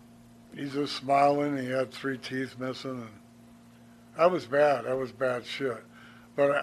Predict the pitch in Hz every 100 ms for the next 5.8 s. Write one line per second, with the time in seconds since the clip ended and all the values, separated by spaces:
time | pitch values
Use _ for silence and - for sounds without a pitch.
0 | - - 160 160 160 - 165 165 151 156
1 | 160 175 - 156 165 160 170 165 156 160
2 | 156 143 131 123 - - - - - -
3 | - - - - - - 135 156 175 139
4 | - 165 147 139 147 139 127 131 123 -
5 | 170 190 - 131 143 131 123